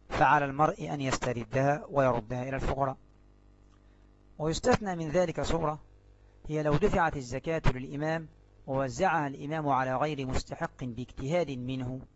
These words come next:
يعني باجتهاد من الإمام ووقع في هذا الاجتهاد خطأ، فحينئذ هو غير ملزم بقضائها وتجزئ. يعني المزكي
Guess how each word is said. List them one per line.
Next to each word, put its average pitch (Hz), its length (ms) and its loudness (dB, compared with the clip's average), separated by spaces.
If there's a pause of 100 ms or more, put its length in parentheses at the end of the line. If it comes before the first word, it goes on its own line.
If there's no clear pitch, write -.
يعني 123 200 -6
باجتهاد 139 380 -8
من 139 120 -4
الإمام 131 400 -6 (540)
ووقع 135 360 0
في 120 200 -4
هذا 131 160 -6
الاجتهاد 120 400 -10
خطأ، 196 320 2 (800)
فحينئذ 147 800 -4
هو 139 300 2
غير 143 260 2
ملزم 139 600 -4
بقضائها 135 760 -2 (460)
وتجزئ. 117 460 -2 (560)
يعني 135 460 0
المزكي 135 640 4